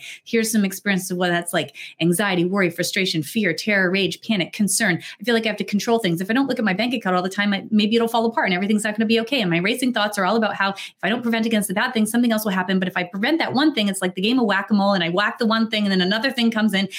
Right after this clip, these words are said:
and it just doesn't seem to stop. And it's going, going, going, going, going all the time. That's sympathetic. Now, dorsal is the exact opposite. So now we're at state five. This is our other state of self-protection, to recap. And that's, that's a very intense state too, but it's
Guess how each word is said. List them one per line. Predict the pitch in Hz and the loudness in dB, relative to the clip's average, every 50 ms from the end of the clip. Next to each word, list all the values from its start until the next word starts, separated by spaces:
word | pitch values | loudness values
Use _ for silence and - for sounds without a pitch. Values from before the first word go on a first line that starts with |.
| - - - | -12 -6 -2
and | 214 208 | -2 -2
it | 202 | 0
just | 262 269 269 | -2 -2 0
doesn't | 269 262 240 226 | 0 0 0 2
seem | 226 226 220 | 2 2 2
to | 233 | 0
stop. | 226 - 190 185 185 - - - - - - | 0 0 0 -2 -2 -4 -8 -12 -12 -8 -4
And | 208 202 | -2 -2
it's | 202 - | -2 0
going, | - 226 226 226 | 0 2 2 4
going, | 220 214 208 208 | 4 4 2 2
going, | 208 196 196 190 | 2 2 2 2
going, | 180 180 180 | 2 2 0
going | 180 175 190 214 214 202 | 2 2 2 2 2 0
all | 185 175 170 170 | 0 0 -2 -2
the | 170 165 | -2 -4
time. | 170 - - 160 165 | -8 -8 -8 -8 -6
That's | 190 196 208 208 208 - | -4 -2 -2 -4 -4 -6
sympathetic. | - - 170 160 160 139 131 - 98 - - - - _ _ _ _ _ _ _ _ _ _ _ _ _ _ _ _ _ _ _ _ - | -4 -2 -2 -2 -4 -6 -10 -10 -10 -10 -10 -14 -20 _ _ _ _ _ _ _ _ _ _ _ _ _ _ _ _ _ _ _ _ -4
Now, | 185 175 175 | -2 -2 0
dorsal | 170 170 247 311 - - - - 180 165 175 - - | 0 2 2 2 2 2 0 -2 -2 -2 -4 -4 -6
is | 180 160 160 | -6 -4 -2
the | 175 156 | -2 -2
exact | 147 135 156 143 127 135 131 156 | -2 -2 -4 -4 -4 -2 -2 -2
opposite. | 151 - 233 233 233 - - - | -2 -2 -2 -4 -4 -4 -6 -4
So | - 196 | -4 -2
now | 180 170 170 175 | 0 0 0 0
we're | 185 180 | 0 0
at | 175 165 160 156 - - | 0 0 0 -2 -6 -10
state | - - - 170 151 139 - | -12 -6 -4 -4 -4 -4 -4
five. | - - 139 123 127 190 294 349 339 - - _ - | -4 -2 -2 0 0 0 -2 -2 -4 -8 -18 _ -12
This | 170 139 - | -10 -8 -6
is | 175 175 | -2 -2
our | 160 156 | 0 0
other | 156 156 160 156 | 0 0 -2 -4
state | - - 156 147 | -4 -4 -4 -6
of | 151 147 | -6 -6
self-protection, | - 147 139 135 - 147 131 - - - - - 220 214 | -6 -8 -8 -8 -10 -12 -12 -12 -12 -8 -4 -2 -2 -2
to | - 185 160 | -2 -4 -6
recap. | 143 143 143 - - 165 170 208 - - | -6 -6 -8 -8 -8 -8 -8 -8 -8 -8
And | 156 151 151 156 | -6 -4 -2 0
that's, | 160 170 190 185 - - _ _ - _ _ _ _ _ | 0 0 0 -2 -4 -10 _ _ -20 _ _ _ _ _
that's | 185 185 208 240 247 240 - | -2 0 0 -2 -2 -4 -8
a | 269 - | -8 -4
very | 214 196 208 202 190 190 190 | -2 0 2 2 2 2 2
intense | 180 175 165 - - 185 170 165 165 - | 2 2 0 -2 -2 -2 -2 -2 -2 -6
state | - - 151 139 139 135 | -6 -4 -4 -4 -4 -4
too, | - - 226 226 214 185 165 156 - | -2 0 2 4 4 4 2 0 -2
but | - 170 160 | -2 0 0
it's | 160 160 160 - | 0 -2 -4 -8